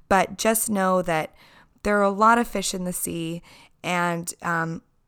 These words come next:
each and every one of you has a lot of wonderful qualities to offer to a relationship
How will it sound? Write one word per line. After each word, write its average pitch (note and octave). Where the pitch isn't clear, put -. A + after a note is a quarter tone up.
each A3
and A3+
every G#3+
one F#3+
of F#3+
you F#3+
has F3+
a F3+
lot F3
of F3+
wonderful F3
qualities E3+
to -
offer -
to -
a D3+
relationship D#3